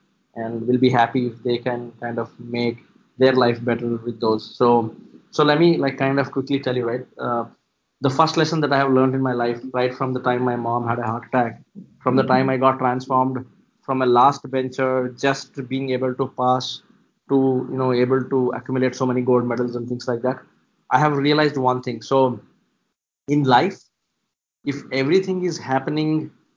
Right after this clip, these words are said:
as you are planning, then it is good. If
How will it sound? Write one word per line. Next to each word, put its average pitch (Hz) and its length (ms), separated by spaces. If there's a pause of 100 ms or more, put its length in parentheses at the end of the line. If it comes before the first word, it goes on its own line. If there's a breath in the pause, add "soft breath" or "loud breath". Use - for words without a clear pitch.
(260)
as 135 300
you 143 160
are 135 200 (440)
planning, 139 520 (220)
then 131 160
it 131 100
is 120 120
good. 127 300 (840)
If 151 220